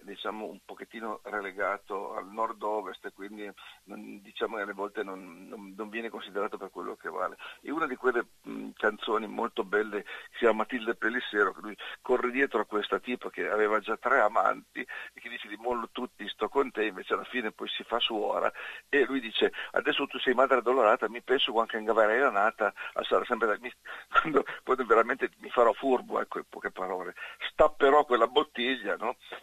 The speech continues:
Mi to-, toglierò la, la, il tappo che mi chiude e mi farò furbo", ecco, quindi Gavarella nata è anche molto bello da quel punto di vista. E lì però c'era, eh, un'altra interpretazione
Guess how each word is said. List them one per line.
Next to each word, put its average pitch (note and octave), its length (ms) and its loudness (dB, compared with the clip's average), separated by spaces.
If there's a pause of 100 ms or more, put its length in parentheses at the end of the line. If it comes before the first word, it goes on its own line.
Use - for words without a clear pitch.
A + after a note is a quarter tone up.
(180)
Mi B2+ 120 -14
to-, B2 240 2
toglierò B2+ 480 6
la, G#2 260 10
la, G2+ 180 6
il A#2 280 -4
tappo D3 320 6
che - 160 -4
mi D3 120 -6
chiude G#2 440 -6
e F#2+ 60 -16
mi G2+ 100 -20
farò G2 240 -2
furbo", - 480 -6
ecco, - 200 0
quindi B2 220 -2
Gavarella G#2+ 500 4
nata G#2+ 320 4 (260)
è G2 100 -4
anche A2 220 0
molto G#2+ 340 -2
bello F#2+ 320 -4
da E2+ 100 -6
quel F2+ 200 -6
punto - 280 -12
di D2+ 100 -18
vista. - 300 -20 (400)
E A#3+ 120 0
lì G3 140 -2
però C3 240 0
c'era, F#2 440 0 (420)
eh, A2 80 -4
un'altra C3+ 460 0
interpretazione A2 1040 -6